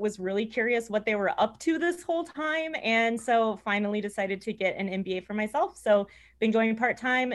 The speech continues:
just finished my first quarter. So phew, caught me on a good day. So yeah, that,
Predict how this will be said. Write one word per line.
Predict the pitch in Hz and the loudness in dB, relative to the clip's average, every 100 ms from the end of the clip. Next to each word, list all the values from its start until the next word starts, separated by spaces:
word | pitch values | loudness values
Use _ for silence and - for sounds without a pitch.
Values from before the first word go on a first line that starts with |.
| - | -6
just | 175 226 247 - | -2 0 0 0
finished | 269 277 - | -4 -4 -4
my | 247 233 | -4 -2
first | 202 180 - | -2 -4 -6
quarter. | - 311 311 311 302 | 0 2 4 2 2
So | - 214 202 202 214 | -2 0 2 0 -2
phew, | 311 370 359 349 - - - | -2 0 0 -4 -16 -20 -8
caught | 247 233 | -6 -4
me | 247 | -2
on | 226 | -2
a | |
good | 190 190 185 | -2 -4 0
day. | 320 311 311 311 - - - - | 2 4 4 0 -10 -18 -8 8
So | 247 240 | 8 10
yeah, | 240 302 320 | 6 4 6
that, | 214 196 | 4 4